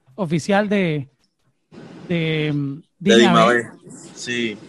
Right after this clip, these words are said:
Speaker 1: Ahí, tremenda.
Speaker 2: <laughs>
Speaker 1: Explícanos un poquitito esta, esta parte, eh, está, está interesante el diseño, mira.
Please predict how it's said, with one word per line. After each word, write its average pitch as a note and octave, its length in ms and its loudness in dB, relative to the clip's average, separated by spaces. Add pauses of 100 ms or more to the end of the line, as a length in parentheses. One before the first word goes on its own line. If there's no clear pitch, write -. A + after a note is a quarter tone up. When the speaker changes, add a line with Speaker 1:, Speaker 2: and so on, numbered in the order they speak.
(240)
Speaker 1:
Ahí, G#3 300 -6
tremenda. F#3 640 2
Speaker 2:
<laughs> F#3+ 80 0
Speaker 1:
Explícanos A#3 460 -10
un B3 80 -4
poquitito C#4 500 -2
esta, C4+ 420 -2
esta A3+ 180 -10
parte, A#3 640 -2 (560)
eh, F#3 180 -14
está, E3 180 -10
está F3 200 -6
interesante C#4 520 -2
el A3+ 60 -2
diseño, F#3 380 -2
mira. D3 240 -10